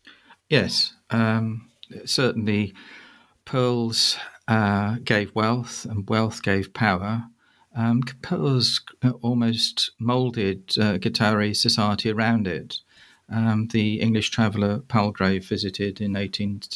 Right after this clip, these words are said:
sixty-three. And, of course, there's the famous comment of the ruler, uh, uh, at the time, Mohammed Al Thani,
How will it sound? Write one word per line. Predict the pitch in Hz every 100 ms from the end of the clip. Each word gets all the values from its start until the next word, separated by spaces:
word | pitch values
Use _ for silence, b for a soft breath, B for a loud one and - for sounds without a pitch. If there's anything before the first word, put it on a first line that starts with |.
| -
sixty-three. | - - - - 117 98 92 95 B B B B B B -
And, | 117 117 117 117
of | 120
course, | 117 123 117
there's | 120 113
the |
famous | - 127 113 110
comment | - 120 104 98 101
of | 113 104
the | 101
ruler, | 107 104 101 101 _ _ -
uh, |
uh, | 98 98 98 113 -
at | 107
the | 107
time, | - 110 95 98
Mohammed | 104 101 101
Al | 98
Thani, | 95 110 101 90 92